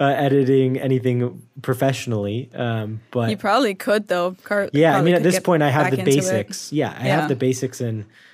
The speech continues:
Speaker 1: um, like, if I were to start some sort of project on my own, I would feel comfortable trying it out and, and
Speaker 2: Yeah.
Speaker 1: doing it. Um, and those are skills that I wouldn't have gotten otherwise. So I, I, I guess life-changing is such a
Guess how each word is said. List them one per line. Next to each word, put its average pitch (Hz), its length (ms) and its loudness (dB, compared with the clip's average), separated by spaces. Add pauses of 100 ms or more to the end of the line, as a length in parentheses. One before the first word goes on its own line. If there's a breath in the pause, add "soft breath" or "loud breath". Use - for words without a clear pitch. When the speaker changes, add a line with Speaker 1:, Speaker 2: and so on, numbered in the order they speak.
(140 soft breath)
Speaker 1:
um, 117 240 -4
like, 135 200 0
if 135 80 0
I 139 180 2
were 135 180 2
to 135 80 2
start 123 260 -2
some 123 260 -6
sort 123 200 -4
of 117 100 -8
project 120 380 -4
on 113 80 -2
my 113 140 -4
own, 117 160 0
I 107 60 -4
would 104 160 -8
feel 117 140 -6
comfortable 113 600 -8 (440)
trying 117 320 -4
it 117 80 -2
out 120 280 -4
and, 110 200 -10 (140)
and 110 200 -10
Speaker 2:
Yeah. 131 140 2
Speaker 1:
doing 113 200 -2
it. 95 200 -14 (500 soft breath)
Um, 110 400 -2
and 135 140 0
those 135 180 2
are 143 180 4
skills 135 340 0
that 131 100 0
I 131 40 4
wouldn't 127 240 0
have 113 60 -6
gotten 110 240 -4
otherwise. 110 460 -4
So 123 100 -6
I, 127 160 -4
I, 156 220 0
I 143 80 -2
guess 165 320 -2 (360 loud breath)
life-changing 151 680 2
is 117 120 -2
such 131 200 -4
a 117 120 -2